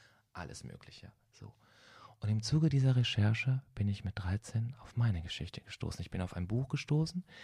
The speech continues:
ich habe es geöffnet und es flogen nur noch Blitze durch mein Gehirn und Bilder.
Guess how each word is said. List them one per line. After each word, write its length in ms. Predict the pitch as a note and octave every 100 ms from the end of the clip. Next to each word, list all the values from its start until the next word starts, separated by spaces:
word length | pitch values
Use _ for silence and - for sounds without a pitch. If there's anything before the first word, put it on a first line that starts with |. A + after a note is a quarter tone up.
| -
ich 100 | -
habe 140 | E2 -
es 140 | -
geöffnet 760 | - - F2 - C3 D3 E3+ - _ _ _ _ _ _ _ _ _ _ _ _ _ _
und 160 | - F#2
es 300 | D#2 - - - _ _
flogen 320 | - C3+ B2+ A2+
nur 80 |
noch 140 | G2+ G2
Blitze 320 | D3+ D#3+ -
durch 180 | E2+ E2+
mein 200 | F2 E2+
Gehirn 400 | E2 F2 B2 D#3 _ _ _ _
und 140 | G2+ E2
Bilder. 460 | A#2+ C#3+ E2+ G#2+